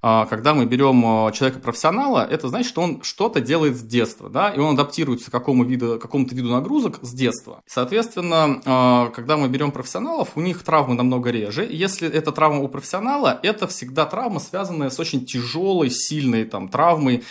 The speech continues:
и чаще всего это острая травма, то есть он упал, что-то сломал, вывихнул. То есть, когда человек бегает с четырех лет, там, или с пяти, он не может перегрузить, там, к-, головную мышцу, да, он не может перетренировать связку какую-нибудь. Просто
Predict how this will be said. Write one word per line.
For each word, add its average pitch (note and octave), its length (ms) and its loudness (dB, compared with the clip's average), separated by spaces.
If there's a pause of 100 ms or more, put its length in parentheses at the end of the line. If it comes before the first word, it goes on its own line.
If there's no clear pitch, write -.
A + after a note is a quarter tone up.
и - 80 -6
чаще F#3 280 -2
всего E3 100 -2
это - 160 -6
острая C3+ 400 2
травма, G#2 300 -4
то - 80 -8
есть - 140 -10
он G#2+ 100 -4
упал, G3 400 4
что-то - 260 -10
сломал, D3+ 560 0
вывихнул. C#3 640 -2
То C3+ 100 4
есть, C#3+ 260 0
когда D3 220 2
человек C3+ 360 -2
бегает C3 300 2
с - 40 -6
четырех C3+ 320 -4
лет, A#3+ 220 0
там, B2 180 4
или A#2+ 60 2
с A#2 100 -6
пяти, C3 440 -6
он D#3 320 2
не A#2+ 80 2
может F3+ 360 2
перегрузить, A#2+ 800 -4
там, G2 240 -8 (400)
к-, - 80 -10
головную B2 420 4
мышцу, G2+ 340 -4
да, C3+ 260 2
он A2+ 80 0
не A2+ 80 2
может D3+ 380 4
перетренировать A2 600 0
связку - 440 -4
какую-нибудь. F#2+ 500 -8 (200)
Просто F3 300 2